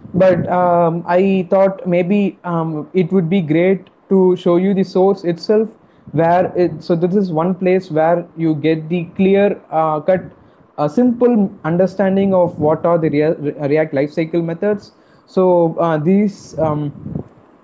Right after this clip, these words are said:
so yesterday we discussed about the constructor. So that is one of the lifecycle method that happens during the initialization stage. And there is this, uh, get derived state from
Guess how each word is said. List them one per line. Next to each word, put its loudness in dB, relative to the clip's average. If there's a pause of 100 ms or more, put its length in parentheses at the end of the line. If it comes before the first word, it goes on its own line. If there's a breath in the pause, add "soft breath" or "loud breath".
(180)
so 0
yesterday 2
we 2
discussed 0
about 0
the -4 (680)
constructor. -6
So -4
that 0
is 0
one -2
of -2
the 0
lifecycle -2
method -4
that -2
happens -4 (540 soft breath)
during 2
the 2
initialization -2
stage. -10 (320 loud breath)
And 0
there 2
is -2
this, -2
uh, 0
get 0
derived 0
state -4
from -4